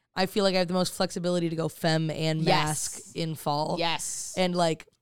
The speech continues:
Speaker 1: also there is something if, like, a guy checks me out and I'm having a very mask day where I'm like, "Ooh, this is a little sp-, what do you want from me?" You know what I mean? I'm like, <laughs>
Speaker 2: "Oh, you wanna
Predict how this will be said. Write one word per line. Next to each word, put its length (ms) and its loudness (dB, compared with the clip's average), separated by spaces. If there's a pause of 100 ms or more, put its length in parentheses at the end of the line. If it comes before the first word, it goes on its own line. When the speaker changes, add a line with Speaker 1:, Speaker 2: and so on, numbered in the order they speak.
(120)
Speaker 1:
also 160 -6
there 120 -2
is 120 -2
something 280 -4
if, 120 -6
like, 120 -2
a 60 -6
guy 340 0
checks 340 -6
me 100 -4
out 240 -2
and 80 -8
I'm 60 -6
having 200 -6
a 40 -6
very 220 -2
mask 520 -4
day 280 2
where 160 0
I'm 120 0
like, 280 -4 (840)
"Ooh, 180 6
this 160 4
is 40 2
a 60 6
little 280 6
sp-, 120 -10 (580)
what 180 4
do 100 8
you 220 6
want 240 6
from 180 4
me?" 120 6 (120)
You 60 8 (160)
know 80 8
what 120 10
I 180 6
mean? 300 6
I'm 160 6
like, 1400 6 (720)
<laughs> 960 6
Speaker 2:
"Oh, 80 8
you 160 4
wanna 340 4